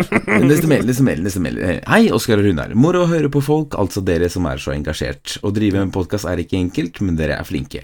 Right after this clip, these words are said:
Speaker 2: Energien er der, humoren er der, og positiviteten deres er på plass. Gleder meg til mange flere podcaster med dere. Med vennlig hilsen, The Cobra førtitre.
Speaker 1: Veldig, veldig stilig, Cobra førtitre. Fy faen, så mye, folk, tror folk liker dette her, Oskar?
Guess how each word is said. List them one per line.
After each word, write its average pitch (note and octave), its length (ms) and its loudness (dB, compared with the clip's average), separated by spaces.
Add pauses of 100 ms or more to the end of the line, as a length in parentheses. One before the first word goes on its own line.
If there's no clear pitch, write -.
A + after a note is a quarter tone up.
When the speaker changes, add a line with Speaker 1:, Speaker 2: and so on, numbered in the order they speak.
Speaker 2:
Energien A2+ 500 0
er G#2+ 80 -2
der, A2 200 -2 (120)
humoren G2+ 320 0
er F#2+ 160 -2
der, F#2+ 160 -4
og F2 120 -6
positiviteten E2+ 840 -2
deres D#2+ 320 -4
er D2+ 160 -6
på D2+ 80 -8
plass. - 380 -8 (360)
Gleder F#2+ 260 2
meg F#2+ 180 -2
til G2+ 100 0
mange E2+ 240 0
flere F2+ 240 -2
podcaster D#2 480 -6
med C#2 160 -4
dere. A#1 300 -8
Med B2+ 200 2
vennlig A#2+ 300 2
hilsen, A#2 540 -2
The E2 260 -4
Cobra E2+ 400 -4
førtitre. - 540 -6 (640)
Speaker 1:
Veldig, E3+ 400 -4
veldig E3+ 240 -2
stilig, C#3+ 280 -6
Cobra C#3+ 400 -2
førtitre. D3 640 -6
Fy - 180 -8
faen, E4 160 -2
så E4+ 120 -2
mye, D#4+ 280 -2
folk, - 300 0 (800)
tror C4+ 200 0
folk - 180 -4
liker C3+ 380 0
dette G#3 160 -4
her, F#4+ 100 -4
Oskar? A#4 380 -6